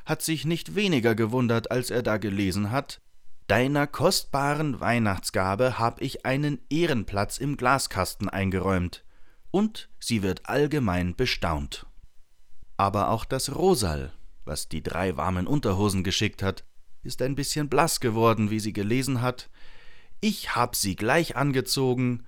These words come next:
und habe mich heute Abend damit beim Oberbräu gezeigt. Sie sind allgemein bewundert worden,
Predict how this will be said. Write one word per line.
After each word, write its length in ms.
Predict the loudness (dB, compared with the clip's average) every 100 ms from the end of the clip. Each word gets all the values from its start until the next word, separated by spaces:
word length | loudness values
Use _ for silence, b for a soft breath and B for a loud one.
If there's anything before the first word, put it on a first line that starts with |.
| b b
und 220 | -2 0
habe 240 | 4 4 4
mich 240 | 0 0
heute 380 | 2 2 0 0
Abend 360 | 2 2 2 0
damit 340 | 0 0 -2
beim 240 | -4 -4 -4
Oberbräu 580 | -2 2 2 2 0 0
gezeigt. 640 | -2 -2 0 0 -4 -10 -14 -14 -18 -14
Sie 200 | -4 -2
sind 280 | 0 -2 2
allgemein 540 | 4 4 2 2 0
bewundert 500 | 0 2 4 4 2
worden, 360 | 2 4 4